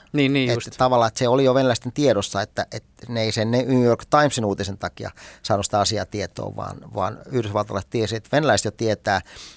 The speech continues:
Speaker 2: niin tämä voi kertoa muutenkin.
Speaker 1: Niin, olisi se ollut nolompaa, että venäläiset itse kertoo, että ne on havainnut
Speaker 2: Mm.
Speaker 1: tämän tyyppistä toimintaa ja jäittepä kiinni.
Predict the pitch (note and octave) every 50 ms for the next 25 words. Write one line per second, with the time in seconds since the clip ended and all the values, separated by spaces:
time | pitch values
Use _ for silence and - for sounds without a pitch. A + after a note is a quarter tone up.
0 | - - G#2 - G#2+ F#2 G2+ G2 - - G2+ - - G2+ F#2 F#2+ F#2+ E2+ F2 -
1 | - - - - - - - - C#3+ D3 D3 D3+ D3+ - D3 B2+ - C#3+ C3+ C3+
2 | C#3+ C#3+ C#3 C3 A#2+ C3 B2 A#2+ - C#3 C3 B2+ B2 A#2+ A#2 - C#3+ C3 - C3
3 | - - A#2 A2 - - A#2 A2 G#2+ A#2 A2 A2 A2+ - _ - C#3+ C3+ - C3
4 | A2+ A#2 A2+ G#2 G2 F#2+ A#2+ A#2 G#2+ - A2 - A#2+ - B2+ - - A#2 A2 G#2+
5 | G#2+ G#2 F#2 A2+ A2 G#2+ A2+ A2+ A2+ A2+ - - - A2+ - - A2+ A2 A2 -
6 | -